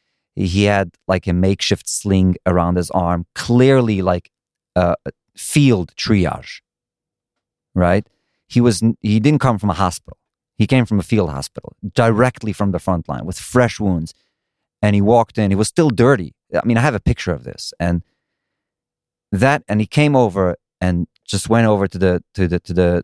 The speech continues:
to the step and repeat. And he walked right over to get photographed with the cast. And I was like, "Fuck me. Like, what,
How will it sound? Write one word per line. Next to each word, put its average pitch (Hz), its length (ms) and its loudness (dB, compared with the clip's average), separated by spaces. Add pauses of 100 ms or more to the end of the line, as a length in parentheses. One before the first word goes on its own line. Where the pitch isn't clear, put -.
to 92 60 -4
the 87 180 0
step - 260 -2
and 92 140 2
repeat. 90 540 -2
And 107 100 0
he 107 80 2
walked 110 300 2
right 120 260 2
over 98 480 2 (140)
to - 80 -12
get 104 180 0
photographed 98 560 0
with 85 100 -6
the 92 60 -6
cast. 85 520 -4 (760)
And 101 120 2
I 117 160 2
was 101 180 0
like, 80 220 -4
"Fuck - 800 -4
me. 92 460 -2 (1120)
Like, 117 160 0
what, 131 360 2